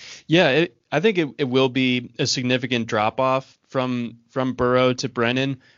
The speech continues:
but that's not to say that Brennan will be a flop by, by any stretch. I, I think that's just to say that we might not see a season like what Burrow had, like the perfect storm, maybe ever again, or maybe for, you know, like, that's like the once in, in every twenty, twenty-five years type of season,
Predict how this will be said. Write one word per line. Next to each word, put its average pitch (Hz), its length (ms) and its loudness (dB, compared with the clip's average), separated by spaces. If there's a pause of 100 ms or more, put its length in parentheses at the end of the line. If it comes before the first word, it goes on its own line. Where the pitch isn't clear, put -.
but - 80 -4
that's 156 240 2
not 185 180 0
to 180 100 0
say 131 340 0
that 127 260 -4
Brennan 117 640 -2
will 117 320 0
be 104 480 -6
a 107 80 -8
flop 92 520 -4
by, 101 280 -2
by 104 240 0
any 101 280 -4 (140)
stretch. 95 460 -4
I, 101 160 -2
I - 20 -2
think 113 180 -4
that's 110 200 -2
just 110 220 -6
to 107 60 -6
say 104 280 -2
that 98 160 -2 (260)
we 135 100 2
might 143 200 0
not 113 180 -4
see 113 260 -4
a 104 80 -4
season 107 400 -6
like 101 240 -6
what 104 240 -4
Burrow 101 340 0
had, 95 400 -4 (340)
like 101 140 -10
the 101 80 -2
perfect 113 440 -4
storm, 101 540 -6 (460)
maybe 139 320 0
ever 110 240 0
again, 95 360 -4
or 90 40 -8
maybe 113 240 -4
for, 107 240 -8
you 104 200 -10
know, 95 100 -8
like, 110 240 -6
that's 135 140 -2
like 147 120 -6
the 113 100 -4
once 107 380 -4
in, 101 280 -8
in 104 180 -10
every 101 240 -6
twenty, 104 400 -8
twenty-five 98 560 -6
years 98 320 -4
type 98 240 -8
of 90 160 -10
season, 95 540 -4